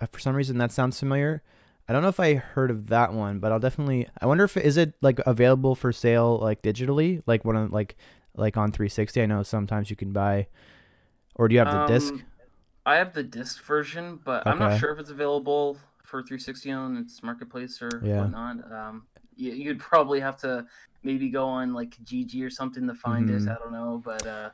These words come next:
Speaker 2: I've always had mine, so it's worth it.
Speaker 1: Right. Yeah, those are sometimes pretty rare. I mean, I don't know much about that game, but I know games that are, like, licensed, uh,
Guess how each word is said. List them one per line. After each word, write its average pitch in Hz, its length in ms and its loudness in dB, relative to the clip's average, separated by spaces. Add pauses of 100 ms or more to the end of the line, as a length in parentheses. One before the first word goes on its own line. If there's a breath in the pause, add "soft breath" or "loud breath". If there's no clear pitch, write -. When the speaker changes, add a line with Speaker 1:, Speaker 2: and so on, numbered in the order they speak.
(180)
Speaker 2:
I've 165 140 6
always 151 180 4
had 123 180 -8
mine, 110 240 -10
so 107 220 -14
it's - 160 -20
worth - 80 -6
it. - 20 0
Speaker 1:
Right. 101 320 2 (680)
Yeah, 143 240 10
those 156 220 10
are 254 100 6
sometimes 208 460 4
pretty 156 240 4
rare. 135 340 8
I 113 200 4
mean, 131 120 2
I 139 80 4
don't 165 140 0
know 147 100 0
much 135 220 0
about 117 160 -2
that 117 240 2
game, 113 220 2
but 110 120 4
I 113 80 2
know 131 220 2
games 120 360 0
that 113 120 6
are, 107 240 4
like, 98 240 0
licensed, 131 800 0
uh, 101 580 2